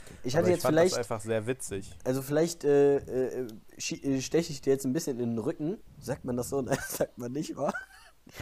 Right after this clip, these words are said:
Speaker 1: Man fällt
Speaker 2: In
Speaker 1: einem
Speaker 2: den
Speaker 1: in den
Speaker 2: Rücken
Speaker 1: Rücken, genau,
Speaker 2: fallen.
Speaker 1: Alter. Junge, ich steche dir in den Rücken, Alter, direkt. Direkt voll übertrieben. Äh,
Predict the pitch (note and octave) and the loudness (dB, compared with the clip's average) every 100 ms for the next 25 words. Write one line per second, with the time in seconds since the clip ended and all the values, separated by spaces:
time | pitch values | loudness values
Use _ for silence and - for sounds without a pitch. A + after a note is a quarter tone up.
0 | - - - - C#3 C3 C3+ F3+ F#3+ D3 | -12 -6 -6 -6 2 2 4 4 4 4
1 | C#3+ C#3+ C#3+ C#3+ A2+ C3+ C#3 B2+ G#2+ B2+ | 2 2 2 2 2 4 6 6 2 -4
2 | - - - D3 E3 C#3+ - D#3+ - F#3+ | -4 -4 -2 -6 -2 -2 -2 -4 0 0
3 | - - D#3 D#3 D#3 D3+ C#3+ D3 F3 C#3 | 0 2 2 2 0 2 2 2 0 0
4 | C3+ - D#3 E3 - F3+ - - - - | 0 2 2 2 2 0 0 -4 -8 -8
5 | - - - - C3+ - C3+ B2+ B2 C3+ | -14 -12 -12 -6 -6 0 2 2 2 -2
6 | A#2 - - - - B2+ C3 | -2 -10 -18 -12 2 6 6